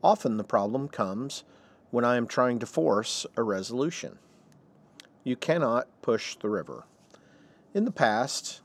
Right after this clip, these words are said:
I had a partner who had a hard time deciding where she wanted to eat. I'd say something like, "Well, we can start with what kind of food you want to get." "Um, I don't really care." "All right,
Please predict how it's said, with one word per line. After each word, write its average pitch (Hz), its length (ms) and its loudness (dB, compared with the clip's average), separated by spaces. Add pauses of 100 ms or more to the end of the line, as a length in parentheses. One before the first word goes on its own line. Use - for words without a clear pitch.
(140)
I 175 120 0
had 175 120 6
a 170 60 2
partner 127 460 4
who 135 120 -2
had 123 180 2
a 117 60 2
hard 127 300 4
time 131 280 0
deciding 113 540 -2
where 107 220 -2
she - 160 -6
wanted 104 260 -6
to - 140 -10
eat. 185 360 -4 (600)
I'd 127 220 0
say 131 200 4
something 123 400 0
like, 123 540 0 (400)
"Well, 110 540 0 (160)
we 120 100 -4
can 117 140 -4
start 113 420 2
with 110 320 -8
what 101 240 -2
kind 107 160 -4
of 87 60 -8
food 175 280 0
you 151 120 0
want 101 160 -4
to 80 120 -14
get." 104 300 0 (720)
"Um, 151 380 6 (300)
I 262 80 -4
don't 247 100 2
really 208 160 4
care." 233 320 -4 (800)
"All 113 120 4
right, 117 340 2